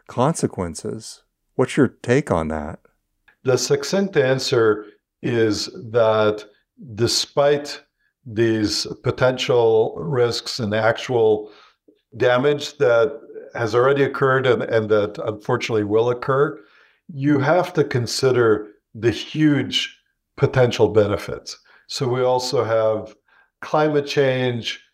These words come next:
Speaker 2: where we need carbon sequestration. We also have the next pandemic after covid.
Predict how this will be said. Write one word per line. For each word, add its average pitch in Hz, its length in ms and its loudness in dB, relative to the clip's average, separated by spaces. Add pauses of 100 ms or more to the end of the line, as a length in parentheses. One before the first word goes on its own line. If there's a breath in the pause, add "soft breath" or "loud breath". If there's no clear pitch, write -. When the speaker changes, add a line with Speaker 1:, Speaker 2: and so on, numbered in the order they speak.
(140)
Speaker 2:
where 117 200 2
we 113 140 -2
need 113 220 0
carbon 117 340 0
sequestration. 120 1000 -2
We 104 120 2
also 107 360 2
have 104 400 2 (380 soft breath)
the 117 100 2
next 127 420 -2
pandemic 127 640 0
after 127 400 0
covid. 120 680 0